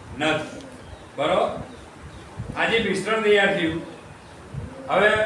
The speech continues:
થોડી વાર એને રવા દઈએ આપણે. બરોબર? અને ત્યાર પછી આપણે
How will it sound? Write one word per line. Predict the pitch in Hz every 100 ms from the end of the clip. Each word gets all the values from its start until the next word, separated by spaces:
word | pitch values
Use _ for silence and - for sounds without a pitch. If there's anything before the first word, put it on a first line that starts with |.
| 214 - - - - - 190
થોડી | 190 202 220
વાર | 220
એને | 214 202
રવા | 175 196 202
દઈએ | 190 180 160
આપણે. | 151 156 - - - - - - - -
બરોબર? | 147 180 214 - - - - - -
અને | 170 208 220 208
ત્યાર | 185 208 233 - 196
પછી | 170 - 214 - - - - - - - - - 277 277 262 247 - - - - 127 - - 156
આપણે | 170 202